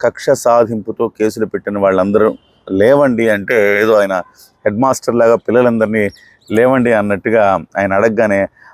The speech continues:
అందరూ నిల్చి-, లేచి నిల్చుంది. దాదాపు సగం అసెంబ్లీ నే-, లేచి నిల్చుంది. ముఖ్యంగా, ఆ, ఉప ముఖ్యమంత్రి వర్యులు శ్రీ పవన్ కళ్యాణ్ గారు కూడా లేచి నిల్చోవడం జరిగింది. ఆయన మీద కూడా కేసులు పెట్టారు కదా, రెండు మూడు కేసులు పెట్టారు ఆయన మీద. ప్రధానంగా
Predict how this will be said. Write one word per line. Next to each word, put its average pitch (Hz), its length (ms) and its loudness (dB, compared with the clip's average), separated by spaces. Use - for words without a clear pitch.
అందరూ 143 440 2
నిల్చి-, 117 420 -2
లేచి 113 260 0
నిల్చుంది. 98 320 -8
దాదాపు 127 540 2
సగం 117 360 0
అసెంబ్లీ 120 340 -2
నే-, 107 320 -4
లేచి 101 320 -4
నిల్చుంది. 90 400 -10
ముఖ్యంగా, 113 580 2
ఆ, 95 140 2
ఉప 95 280 -4
ముఖ్యమంత్రి 117 580 -2
వర్యులు 104 480 2
శ్రీ 101 260 0
పవన్ 113 360 2
కళ్యాణ్ 113 280 2
గారు 101 180 2
కూడా 98 400 2
లేచి 104 260 -2
నిల్చోవడం 98 420 -6
జరిగింది. 107 260 -4
ఆయన 110 160 2
మీద 120 140 2
కూడా 110 180 0
కేసులు 101 320 -2
పెట్టారు 95 320 0
కదా, 92 160 -2
రెండు 92 180 -4
మూడు 95 220 -6
కేసులు 101 240 -2
పెట్టారు 92 300 -2
ఆయన 90 140 0
మీద. 90 180 -2
ప్రధానంగా 113 640 2